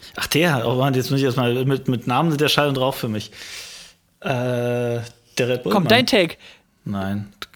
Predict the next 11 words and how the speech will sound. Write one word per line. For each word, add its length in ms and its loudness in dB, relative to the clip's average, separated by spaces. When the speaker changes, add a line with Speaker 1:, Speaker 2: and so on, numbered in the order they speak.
Speaker 1:
keine 220 -4
Ahnung. 260 -2
Mach 160 -2
du. 200 0
Speaker 2:
Nee, 180 -2
das 180 -4
will 80 6
ich 60 4
Speaker 1:
Was? 60 2
Speaker 2:
nie 80 4
tun. 280 2